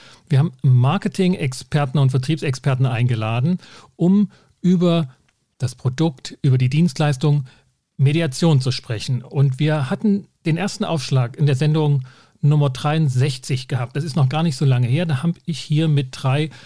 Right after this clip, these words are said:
Mediatorinnen, Imke Treiner, Doktor Jürgen von Oertzen und Doktor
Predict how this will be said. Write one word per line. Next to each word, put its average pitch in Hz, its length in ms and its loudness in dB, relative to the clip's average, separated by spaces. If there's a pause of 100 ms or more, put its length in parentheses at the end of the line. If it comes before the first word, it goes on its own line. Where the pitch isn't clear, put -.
(220)
Mediatorinnen, 131 1120 0
Imke 151 320 0
Treiner, 156 640 0 (420)
Doktor 143 260 0
Jürgen 139 260 2
von 139 180 -2
Oertzen 143 420 -2
und 135 200 0
Doktor 131 360 -2